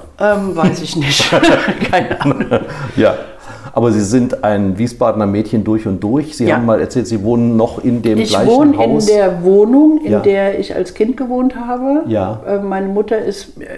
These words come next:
Speaker 1: ähm, neun-, mit sechzig Jahren ausgezogen, weil ihr die Treppen zu viel waren und so. Dann habe ich die Wohnung mit meiner Tochter übernommen. Und ja, ähm, das Besondere ist, dass auch meine Großeltern alle Wiesbadener sind. Von der einen Seite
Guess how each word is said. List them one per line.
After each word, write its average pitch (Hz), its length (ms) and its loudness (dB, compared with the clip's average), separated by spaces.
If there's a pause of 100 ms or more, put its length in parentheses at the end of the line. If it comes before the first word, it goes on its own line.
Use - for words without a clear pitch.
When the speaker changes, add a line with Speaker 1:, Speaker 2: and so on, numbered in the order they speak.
(120)
Speaker 1:
ähm, 185 520 -2 (680)
neun-, 185 380 -2
mit 196 180 -2
sechzig 202 440 -4
Jahren 185 220 -2
ausgezogen, 269 760 -2
weil 196 140 -2
ihr 196 60 2
die 190 140 -6
Treppen 214 320 -2
zu - 160 -8
viel 220 400 -2
waren 196 300 0
und 190 60 -6
so. 196 120 -4
Dann 196 160 -6
habe 196 140 -8
ich - 100 -14
die 202 160 -8
Wohnung 196 400 -4
mit 190 160 -4
meiner 190 300 -6
Tochter 180 580 -10
übernommen. 180 560 -8 (720)
Und 165 440 2
ja, 160 360 2
ähm, 151 440 6
das 156 140 -4
Besondere 151 500 0
ist, 202 80 0
dass 190 200 -2
auch - 160 0
meine 147 300 2
Großeltern 135 720 0
alle 131 320 0
Wiesbadener 127 640 -4
sind. 123 360 -10
Von 165 240 -2
der 160 180 0
einen 180 320 2
Seite 202 640 0